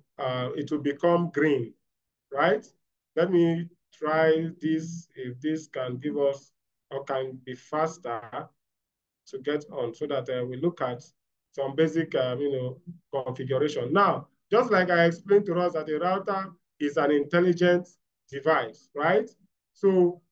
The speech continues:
intelligent in the sense that it is the router that determines the I P addresses that, you know, our systems in the network gets, right? It is the router that determines that.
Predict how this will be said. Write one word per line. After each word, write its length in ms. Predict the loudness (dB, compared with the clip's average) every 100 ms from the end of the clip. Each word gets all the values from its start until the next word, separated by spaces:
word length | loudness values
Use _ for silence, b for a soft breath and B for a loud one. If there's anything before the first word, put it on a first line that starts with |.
| _ -8
intelligent 580 | -8 0 0 2 2 2
in 60 |
the 100 | 0
sense 240 | -4 -6 -6
that 160 | -6
it 100 | -6
is 120 | -6 0
the 100 | 2
router 300 | 4 4 2
that 140 | 2
determines 480 | -2 -2 0 -2 -4
the 100 | -4
I 140 | -2 0
P 140 | 2
addresses 680 | 2 0 -4 -6 -8 -14 _ _ _ _ 0
that, 200 | 2 4
you 60 |
know, 220 | 4 4 4
our 200 | 4 2
systems 560 | -2 -4 2 2 2
in 80 | 0
the 100 | 2
network 500 | 2 0 0 -2 0
gets, 420 | -2 -2 -6 _ _ _ _ _ -4
right? 300 | 0 0 -4
It 140 | -12 -8
is 120 | -2
the 80 | 0
router 280 | 0 0
that 200 | 0 -2
determines 640 | -4 -6 -2 2 2 2 0
that. 280 | -4 -4